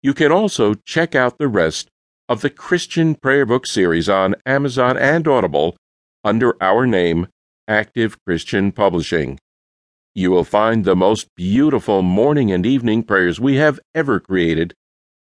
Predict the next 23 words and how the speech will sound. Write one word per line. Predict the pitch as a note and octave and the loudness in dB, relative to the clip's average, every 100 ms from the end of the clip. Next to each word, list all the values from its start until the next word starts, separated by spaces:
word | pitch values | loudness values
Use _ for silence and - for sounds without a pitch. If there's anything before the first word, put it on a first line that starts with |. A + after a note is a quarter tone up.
| - | -4
as | G#2+ F#2+ | -2 2
well | C#3+ C3 | 2 2
as | G#2+ - | 0 -2
truly | - G#3 G#2+ | -2 0 0
powerful | - - F#3 G#3 E3+ G#2+ F#2+ | -2 -4 0 0 0 -2 -4
prayers | - F2 F#2+ - | -2 0 0 -2
to | D#3 | 0
get | D#3+ | 0
motivated, | D3 E3 F3 F#2 E2 C#2+ - _ _ _ _ _ | 2 2 2 0 -2 -2 -8 _ _ _ _ _
to | F2+ | -2
relax, | F2 F2 G#2 B2 - - - _ _ | 2 4 2 0 -6 -16 -20 _ _
to | D#3+ | -6
forgive, | - E3 B2+ G#2 E3 G#2+ C2 _ _ _ _ _ - | 0 0 0 0 2 2 -2 _ _ _ _ _ -6
to | G#2+ G2 - | -2 -2 -2
ask | C3 D3+ - | -2 -2 -4
for | B2 C3+ | 0 0
protection, | C3 D3+ - G#2 E2 F#2+ F2+ F#2 _ _ _ _ _ _ - | 0 -6 -2 -2 0 -2 -2 -2 _ _ _ _ _ _ -6
and | F2+ D#2+ | -4 -4
to | D2+ | -4
gain | F#2 F#2+ A2 | 0 0 0
strength | G#2 - F#2 D2+ | -2 0 0 0
when | G2+ G2+ | -2 0
you | A2+ B2 A#2+ | 0 0 -2